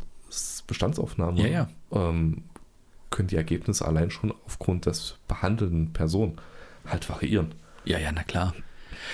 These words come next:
Speaker 2: Und das Ding ist halt, ähm, ich sag halt, dieser Wechsel,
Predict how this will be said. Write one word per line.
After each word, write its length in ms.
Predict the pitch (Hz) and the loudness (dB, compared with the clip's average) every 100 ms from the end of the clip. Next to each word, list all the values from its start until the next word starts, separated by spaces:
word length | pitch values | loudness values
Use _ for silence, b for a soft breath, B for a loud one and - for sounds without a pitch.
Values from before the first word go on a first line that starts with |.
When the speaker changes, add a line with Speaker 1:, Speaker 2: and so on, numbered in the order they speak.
| B B - | B B 0
Speaker 2:
Und 100 | 87 | 0
das 100 | - | 2
Ding 160 | 123 | 2
ist 140 | 156 107 | 4 2
halt, 240 | - - 92 | 0 0 0
ähm, 420 | 95 92 - - - - - - - - - - - | 4 2 0 -6 -14 -20 -20 -20 -20 -20 -20 -20 -16
ich 380 | - - 120 117 | -14 -4 -2 0
sag 200 | 143 156 | 0 0
halt, 140 | 147 - B B B B 113 | -2 -4 B B B B 2
dieser 240 | 104 95 | 4 4
Wechsel, 420 | 139 - - - | 2 0 -2 -2